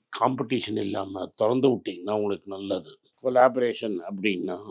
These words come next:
ரெண்டு பேர் சேர்ந்து வீடியோ பண்றது. So காம்படிஷன் பண்றதோட மக்களோட கொலாபரேட் பண்றது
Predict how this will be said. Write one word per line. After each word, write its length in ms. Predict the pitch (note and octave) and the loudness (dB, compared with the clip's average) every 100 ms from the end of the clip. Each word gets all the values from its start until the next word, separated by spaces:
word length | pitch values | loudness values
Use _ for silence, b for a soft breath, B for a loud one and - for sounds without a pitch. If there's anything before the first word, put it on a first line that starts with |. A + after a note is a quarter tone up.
| E2+ | -16
ரெண்டு 280 | - A2+ G#2+ | -6 -2 0
பேர் 180 | A#2+ | 0
சேர்ந்து 340 | G#2+ A#2 A2 G#2 | 0 -4 -8 -6
வீடியோ 280 | A2 G#2 G#2 | -4 -4 -4
பண்றது. 500 | G2 F2+ E2+ E2+ - - _ | -6 -10 -8 -8 -12 -20 _
So 280 | - A#2+ G#2 - | -4 -2 -2 -4
காம்படிஷன் 680 | A2 C3+ C#3 - B2+ - G#2 | 4 4 4 0 -2 -2 -6
பண்றதோட 520 | G2 F#2+ G2+ G2+ F#2+ F2+ F2+ F2 _ A2+ | -4 -4 -2 0 0 0 -2 -4 _ -12
மக்களோட 460 | G2+ - A#2+ A#2 A2 | -10 0 4 4 2
கொலாபரேட் 560 | A#2+ A#2 A#2 A2 A2+ - | 2 4 2 2 -4 -4
பண்றது 380 | F#2 F2+ G2 | -12 -6 -2